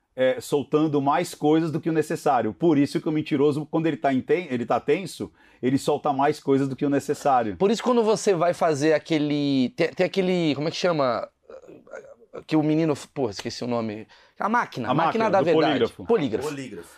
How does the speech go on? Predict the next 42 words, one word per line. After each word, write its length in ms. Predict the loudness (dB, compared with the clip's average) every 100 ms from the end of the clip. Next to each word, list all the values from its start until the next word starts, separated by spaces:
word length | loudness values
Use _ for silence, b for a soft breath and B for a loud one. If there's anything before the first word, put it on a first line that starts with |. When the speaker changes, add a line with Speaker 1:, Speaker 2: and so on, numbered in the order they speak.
| -4
Speaker 1:
É 60 |
isso 80 | 0
Speaker 2:
Tem 80 | 2
Speaker 1:
aí. 40 | 2
Speaker 2:
o 40 |
polígrafo. 500 | 2 2 0 -2 0
Antes 300 | 0 0 0
de 60 | 0
você, 260 | 0 0 0
eu 60 | 0
já 100 | 0
participei 380 | -2 -4 -4 -4
do 80 |
polígrafo, 500 | 0 0 0 -2 -4
tá? 160 | 0 0
Até 180 | 0 -2
tinha 140 | -4
um 40 | -4
quadro 200 | -2 -4
do 40 |
C 100 | -4
Q 120 | -4 -4
C 100 | -4
que 60 |
era 80 | -4
de 80 | -4
polígrafo, 520 | -2 -2 0 -2 -4 -14 b b b b b
que 80 | 0
é 40 | 2
o, 920 | 2 2 0 0 0 0 -2 -4 -8 -16 _ _ _ -4
ele 140 | -2
te 140 | -2 -4
pergunta 580 | 0 0 2 0 0 -4
coisas 540 | -2 2 2 2 -2
pra 140 | -2 -2
saber 280 | 0 0 0
qual 400 | 4 4 4 2
o 60 |
seu 400 | -2 2 4 4 0
Speaker 1:
Padrão. 380 | 0 2 0
Speaker 2:
padrão. 420 | 0 0 2 2 0 -2
Speaker 1:
É. 280 | 0 0